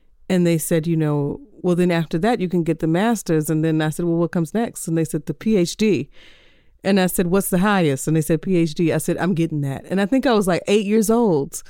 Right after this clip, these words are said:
And, you know, we were academically, my sister and I, we were very strong students. My mother was very, very, very about the academics. And we were,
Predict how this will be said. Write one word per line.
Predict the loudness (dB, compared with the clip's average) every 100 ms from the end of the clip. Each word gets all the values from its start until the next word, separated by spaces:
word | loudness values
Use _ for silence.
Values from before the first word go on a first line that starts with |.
| -20 -20 -20 -20 -16 -2
And, | 2 4 4 2 2 0 0 -4 -10 -20 _ _ _ _ _ _ _
you | 4 4
know, | 6
we | 6 6
were | 6 4 2
academically, | 0 2 2 2 2 2 2
my | 2 0
sister | -2 -2 0
and | 0
I, | 0 0
we | 0
were | 0 0
very | 2 2 0
strong | 0 0 0
students. | -2 -2 -2 -2
My | -2 0
mother | 0 0
was | -2 -2
very, | 0 2 2 0 -2 -6 -20 _ -10
very, | -2 2 2 2 2 0
very | 0 0 2 0
about | 0 -2 -2 -2
the | -4
academics. | -4 -4 0 2 2 -2 -2
And | 0
we | 0
were, | 0 0 0 -2